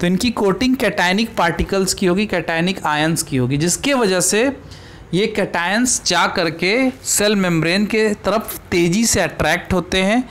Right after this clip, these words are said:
या डीएनए के तरफ attract होते हैं। तो हमको specifically cell membrane पे काम करना होता है, Cell के अंदर नहीं बेटा, cell membrane पे या फिर डीएनए पे, ठीक है?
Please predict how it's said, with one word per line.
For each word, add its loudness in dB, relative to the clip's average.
या 2
डीएनए 2
के -4
तरफ -2
attract -2
होते -2
हैं। -2
तो 2
हमको 2
specifically 0
cell 2
membrane 2
पे -2
काम 2
करना 0
होता 0
है, 0
Cell 2
के 0
अंदर 2
नहीं 2
बेटा, 0
cell 2
membrane 2
पे -2
या 2
फिर 0
डीएनए 2
पे, -4
ठीक 0
है? 2